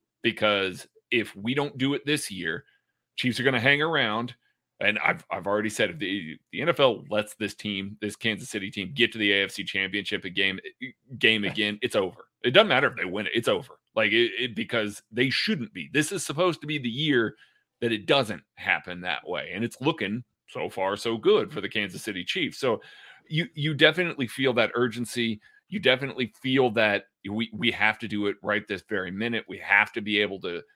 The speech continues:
Speaker 1: convert and maximize this, because if we don't, teams like the Chiefs that are just sitting there right now and going, "Hey, we're, we're hitting the mini rebuild mode right now, and we're still good. So good luck hanging with us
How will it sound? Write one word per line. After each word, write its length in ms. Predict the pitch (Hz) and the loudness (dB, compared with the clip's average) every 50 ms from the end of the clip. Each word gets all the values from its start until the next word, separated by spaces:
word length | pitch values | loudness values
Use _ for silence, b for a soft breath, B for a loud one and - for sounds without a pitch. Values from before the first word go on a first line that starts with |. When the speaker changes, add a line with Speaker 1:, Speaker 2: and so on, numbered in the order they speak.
| b b b | b b b
Speaker 1:
convert 560 | - 107 98 90 90 90 104 113 113 110 104 - _ | -10 -10 -10 -10 -10 -4 -2 0 0 0 0 -4 _
and 260 | - 87 85 82 85 87 | -12 -12 -10 -10 -4 0
maximize 760 | 98 107 110 113 - - 123 107 104 101 101 98 95 87 - | 4 6 6 6 4 -2 -4 -4 -4 -2 -2 -4 -4 -4 -4
this, 180 | 104 98 95 | -4 -4 -4
because 280 | - - 87 - 95 90 | -6 -12 -12 -12 -12 -14
if 80 | - 98 | -10 -8
we 160 | 101 95 87 - | -8 -8 -2 2
don't, 340 | 127 139 147 127 110 110 - _ _ _ _ _ _ _ _ _ _ _ _ - | 2 2 2 0 -2 -4 -8 _ _ _ _ _ _ _ _ _ _ _ _ -20
teams 300 | - - 85 92 - 104 | -14 -12 -10 -8 -4 -4
like 160 | 98 98 - | -4 -4 -4
the 60 | 110 | -6
Chiefs 500 | - - - 180 175 120 104 107 - - _ _ _ _ | -6 -4 -2 -2 -2 -2 -4 -4 -8 -14 _ _ _ _
that 100 | - 95 | -8 -8
are 60 | 92 | -6
just 240 | 92 92 - - - | -6 -8 -8 -8 -2
sitting 220 | - 135 - - 120 | -2 -2 0 0 -2
there 180 | 113 104 98 95 | 0 0 -2 -2
right 280 | 90 101 110 117 - | 0 -2 -2 -2 0
now 320 | 120 123 123 117 110 104 101 | 0 2 2 2 2 0 -2
and 100 | 101 92 | 0 2
going, 300 | 104 104 101 95 90 82 | 2 2 2 2 -2 2
"Hey, 260 | - 147 135 87 139 - | 2 2 2 2 0 -2
we're, 160 | 123 139 127 - - 95 | -2 -2 -2 -4 -8 -8
we're 200 | 120 143 147 120 | -4 -2 -2 0
hitting 440 | 123 160 160 147 131 123 120 117 107 | 0 0 -2 -2 -4 -6 -6 -2 -2
the 100 | 117 107 | 0 0
mini 500 | 107 110 113 131 151 151 147 139 127 113 | 0 0 2 2 0 0 0 -2 -2 -2
rebuild 600 | - 120 143 143 123 107 113 107 101 98 95 98 | -2 -2 -4 -4 -2 0 0 0 0 0 -2 -4
mode 440 | 101 117 127 117 92 90 87 87 - _ _ | -2 0 0 0 0 -2 -6 -8 -12 _ _
right 260 | 98 101 101 101 - - 120 | -4 -2 -2 -2 -4 -4 -2
now, 400 | 127 131 127 117 107 98 95 b b b b b b _ _ _ _ - | 0 0 0 0 -2 -4 -4 b b b b b b _ _ _ _ 0
and 380 | 165 180 185 180 165 139 117 107 | 0 2 4 2 2 2 0 -2
we're 140 | 110 110 107 | -2 -4 -4
still 320 | - - 147 135 120 107 | -2 0 2 2 2 2
good. 480 | 101 - 147 147 127 110 98 98 90 80 - _ | 0 2 2 4 4 4 2 0 -4 -10 -16 _
So 460 | - - 117 104 98 95 95 90 - - _ _ 107 107 107 | -8 -2 0 0 0 0 -2 -4 -8 -10 _ _ -18 -16 -4
good 260 | - 151 180 180 160 | 0 0 0 0 0
luck 240 | 165 147 139 123 - | 0 0 0 0 -2
hanging 560 | - - 123 147 165 156 139 120 110 104 92 | -8 -8 -6 -6 -4 -4 -4 -4 -4 -4 -6
with 240 | 87 90 85 - 85 | -6 -8 -8 -6 -6
us 400 | 78 76 80 80 - - - | -6 -6 -6 -8 -12 -14 -16